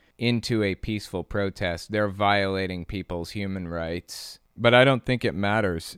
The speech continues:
at this point. Who is going to stop them? Who is going to stop them? The National Guard presence in Washington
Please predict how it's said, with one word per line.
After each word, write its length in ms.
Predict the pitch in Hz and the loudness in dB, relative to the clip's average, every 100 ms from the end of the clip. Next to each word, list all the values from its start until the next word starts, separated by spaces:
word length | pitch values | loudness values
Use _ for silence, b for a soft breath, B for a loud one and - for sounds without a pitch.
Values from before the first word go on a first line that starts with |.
| - | -4
at 160 | 98 | -2
this 220 | - 107 - | 0 -2 0
point. 360 | 127 123 123 _ _ _ - | 0 2 0 _ _ _ -2
Who 420 | 127 143 151 151 139 | 6 10 10 8 6
is 220 | 117 113 | 0 0
going 520 | 113 117 123 127 123 | 6 8 8 6 2
to 120 | - 113 | 0 -4
stop 640 | - - - 101 107 - | -4 -6 2 4 4 0
them? 380 | 82 78 76 92 _ _ | -6 -6 -8 -12 _ _
Who 280 | 131 131 151 | 4 6 8
is 160 | 143 | 4
going 380 | 120 120 117 113 | 4 4 6 2
to 80 | 107 | -2
stop 460 | - - 95 90 - | -2 2 2 2 -4
them? 340 | 85 69 85 _ _ _ - | -6 -6 -10 _ _ _ -2
The 100 | 107 | 2
National 480 | 120 131 127 127 117 | 4 4 4 2 4
Guard 400 | 110 110 107 - | 6 6 4 0
presence 420 | 107 101 104 95 | 0 0 -2 -4
in 160 | 95 | -2
Washington 800 | 92 98 101 - 90 - 98 92 | 0 0 0 -4 -6 -4 -2 -4